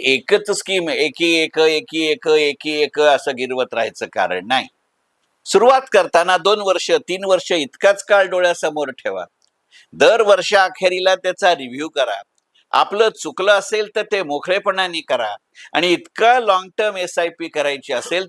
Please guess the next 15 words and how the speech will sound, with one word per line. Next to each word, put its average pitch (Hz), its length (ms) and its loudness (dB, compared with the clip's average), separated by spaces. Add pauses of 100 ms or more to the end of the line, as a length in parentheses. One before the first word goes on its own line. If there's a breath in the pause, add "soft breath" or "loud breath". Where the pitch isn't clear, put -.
तर 190 60 0 (100)
जी 170 200 -4
काही 277 240 2
रक्कम 185 440 0
असेल, 127 260 -4
पंधरा 165 360 2
हजार, 143 300 0
वीस 151 260 -12
हजार, 151 260 0
पंचवीस 131 420 -10
हजार, 151 280 0
तीस 143 300 -8
हजार, 147 320 2
पस्तीस 175 460 -6
हजार, 143 360 2